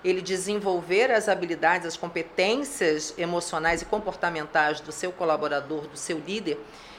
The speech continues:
eh, faria com que ele alcançasse até maiores e melhores resultados, né? Então, hoje,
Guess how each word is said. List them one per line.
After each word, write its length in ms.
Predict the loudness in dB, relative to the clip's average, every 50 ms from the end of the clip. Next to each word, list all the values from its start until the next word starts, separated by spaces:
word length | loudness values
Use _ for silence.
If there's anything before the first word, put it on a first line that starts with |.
| -12 -6
eh, 340 | -2 0 0 2 2 2 0
faria 320 | 4 4 4 6 6 2 2
com 140 | 0 -4
que 160 | -6 -2 2 4
ele 340 | 6 8 8 6 6 6
alcançasse 720 | 4 2 2 2 0 0 0 2 4 4 4 4 4 2 0
até 280 | 2 4 4 2 2 0 -6 -14 -10
maiores 880 | -2 6 8 8 8 8 8 8 8 10 10 10 8 8 4 2 -2 -2
e 40 | -2
melhores 480 | -2 0 0 4 6 6 6 6 4
resultados, 640 | -2 -6 -6 -6 -6 -8 -4 -4 -2 -4 -4 -6 -8
né? 100 | -10 -8
Então, 240 | -6 -4 -4 -4 -4 -6 -12 -18 -20 -20 -16 -4 4
hoje, 520 | 8 10 10 10 10 8 4 0 -2 -4